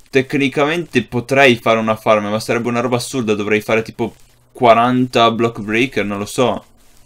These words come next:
Cioè per un, una sequoia, no, questo è un pino forse, non è una sequoia.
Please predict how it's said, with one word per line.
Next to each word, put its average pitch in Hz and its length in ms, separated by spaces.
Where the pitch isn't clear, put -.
Cioè 131 160
per 131 160
un, 131 180
una 120 640
sequoia, 104 580
no, 107 220
questo 147 200
è 120 40
un 107 100
pino 98 280
forse, 98 340
non 101 180
è 95 60
una 98 160
sequoia. 95 500